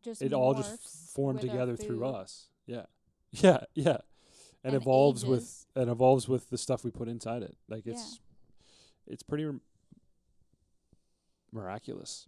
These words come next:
Speaker 2: really. I had a hard
Speaker 1: And
Speaker 2: time saying that. It's pretty miraculous.
Speaker 1: But how
Speaker 2: Um,
Speaker 1: quickly everything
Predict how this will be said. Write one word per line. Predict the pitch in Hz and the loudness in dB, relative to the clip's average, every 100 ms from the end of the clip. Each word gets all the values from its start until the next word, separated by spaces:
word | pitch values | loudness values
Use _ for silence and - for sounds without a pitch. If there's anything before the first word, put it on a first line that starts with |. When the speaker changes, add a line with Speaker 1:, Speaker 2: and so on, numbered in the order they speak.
| - | -14
Speaker 2:
really. | - - - _ _ _ _ _ _ | -14 -14 -20 _ _ _ _ _ _
I | 131 | 0
had | 151 | 2
a | |
hard | 123 139 123 | 4 2 0
Speaker 1:
And | |
Speaker 2:
time | 123 120 | -4 -6
saying | 117 110 | -8 -8
that. | - | -10
It's | 147 | -10
pretty | - 196 | -6 -4
miraculous. | 165 113 117 - 110 - - - - - - | 0 0 -2 -4 -12 -14 -20 -20 -20 -18 -10
Speaker 1:
But | 254 | -2
how | 135 131 | 2 2
Speaker 2:
Um, | 120 113 | -2 -8
Speaker 1:
quickly | 277 - 233 | -12 -12 -14
everything | 196 190 208 208 196 190 | -12 -14 -16 -18 -18 -20